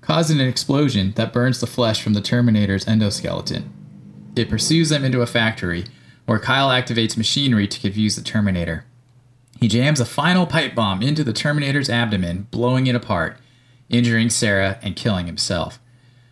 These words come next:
The Terminator's torso reactivates and grabs Sarah. She breaks free and lures it into a hydraulic press and then crushes it.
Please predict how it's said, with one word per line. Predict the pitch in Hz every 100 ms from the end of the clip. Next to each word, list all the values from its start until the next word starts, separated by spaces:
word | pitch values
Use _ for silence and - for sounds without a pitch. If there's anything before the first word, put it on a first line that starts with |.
| _
The | 120
Terminator's | - 139 143 131 123
torso | - 131 127 - 107
reactivates | 127 127 127 113 95 92 104
and | 107
grabs | 110 117 120 113
Sarah. | - 107 82 82 - _ _
She | - 123
breaks | 110 143 170
free | - 175 147 110
and | 110 117
lures | 151 135 104
it | 101 -
into | 143 135 117
a |
hydraulic | 101 113 107 120 131 127
press | - 92 85 - - -
and | 104
then | 101 101
crushes | - 110 98 85 82
it. | 82